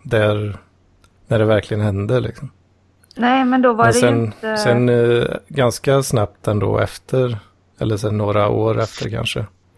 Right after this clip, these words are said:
Speaker 1: så inser man ju, man ju vilken stor grej det var, liksom. Och så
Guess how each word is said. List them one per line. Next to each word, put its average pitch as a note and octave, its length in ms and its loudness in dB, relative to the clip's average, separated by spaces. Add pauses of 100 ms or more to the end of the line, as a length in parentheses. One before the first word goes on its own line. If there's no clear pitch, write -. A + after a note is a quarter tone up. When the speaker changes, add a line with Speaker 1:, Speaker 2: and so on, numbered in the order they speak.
(920)
Speaker 1:
så A2 240 0
inser G#2+ 340 0
man A2 200 2
ju, A#2 80 2
man A2+ 140 0
ju G#2+ 340 -2
vilken G#2 360 -4
stor G#2+ 400 -6
grej A2 300 -2
det G#2+ 180 -4 (340)
var, A2+ 340 -4
liksom. - 180 -12 (840)
Och A2+ 120 -4
så G#2+ 240 0